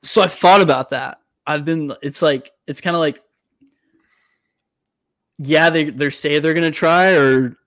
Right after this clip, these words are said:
as soon as they face some hardship, him and Rodgers are just gonna be like, "Well, we're not gonna be here next year. Fuck this. We're gonna get paid either way."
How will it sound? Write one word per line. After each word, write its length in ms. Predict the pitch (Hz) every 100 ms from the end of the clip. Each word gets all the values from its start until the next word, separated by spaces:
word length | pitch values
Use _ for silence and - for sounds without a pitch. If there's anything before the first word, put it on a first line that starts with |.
| _ -
as 120 | 139
soon 180 | - 147
as 120 | 139
they 140 | 143
face 420 | 139 - - 151 -
some 160 | 151
hardship, 640 | 131 135 135 - 160 165 -
him 300 | 143 143 147
and 340 | 143 139 135
Rodgers 560 | 135 135 139 139 151 143
are 100 | 135
just 240 | 131 135
gonna 160 | - 127
be 200 | 123 135
like, 220 | 131 127
"Well, 220 | 180 202 -
we're 80 |
not 80 | 180
gonna 100 | 180
be 120 | 151 143
here 180 | 139
next 280 | 131 131 -
year. 140 | 135 127
Fuck 260 | 139 123
this. 320 | 117 113 - - _ _ _ _ _ _
We're 100 | 143
gonna 120 | 147
get 140 | 143 -
paid 220 | 139 131
either 200 | 135 123
way." 260 | 123 113